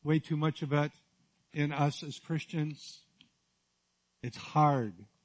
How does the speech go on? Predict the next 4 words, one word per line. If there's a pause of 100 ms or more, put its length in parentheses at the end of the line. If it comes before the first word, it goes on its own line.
(800)
to
maintain
emotional
stability